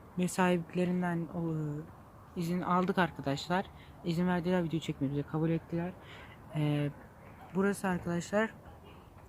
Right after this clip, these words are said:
böyle terk edilmiş gibi bir yer ama terk edilmemiş.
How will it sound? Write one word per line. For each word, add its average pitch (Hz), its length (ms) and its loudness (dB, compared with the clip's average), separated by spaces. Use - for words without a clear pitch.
böyle 170 300 4
terk 202 300 4
edilmiş 175 440 2
gibi 180 320 0
bir 165 60 0
yer 160 220 0
ama 180 180 0
terk 185 340 -4
edilmemiş. 170 720 0